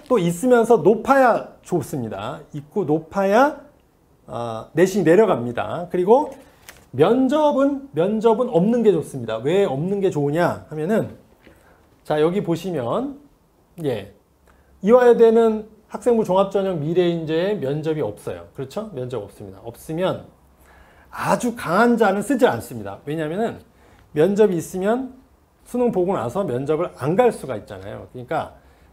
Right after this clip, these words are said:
센 애들은 그 면접이 있는 대학을 씁니다. 면접이 이-, 있는 데를 써서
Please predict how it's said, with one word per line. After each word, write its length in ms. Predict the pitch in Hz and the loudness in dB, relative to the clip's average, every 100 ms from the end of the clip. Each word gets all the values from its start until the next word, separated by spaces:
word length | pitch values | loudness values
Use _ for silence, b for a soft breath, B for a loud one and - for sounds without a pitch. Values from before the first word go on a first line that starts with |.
| _ | _
센 280 | - 233 247 | -4 0 4
애들은 520 | 247 214 226 269 302 - - - - - - - | 4 6 4 4 0 -12 -20 -20 -20 -20 -20 -12
그 240 | 143 135 120 | -8 -6 -4
면접이 600 | 156 202 214 208 220 214 | -2 0 2 2 -2 -2
있는 500 | 190 247 285 277 262 | -2 2 2 2 2
대학을 300 | 220 214 208 | 4 4 4
씁니다. 320 | 214 226 131 | 0 -2 -4
면접이 380 | 113 135 156 156 | -4 -4 -4 -4
이-, 180 | 135 175 | -6 -8
있는 240 | 165 180 185 | -4 -2 0
데를 180 | 170 165 | 0 -2
써서 520 | 202 185 233 294 | -4 0 0 0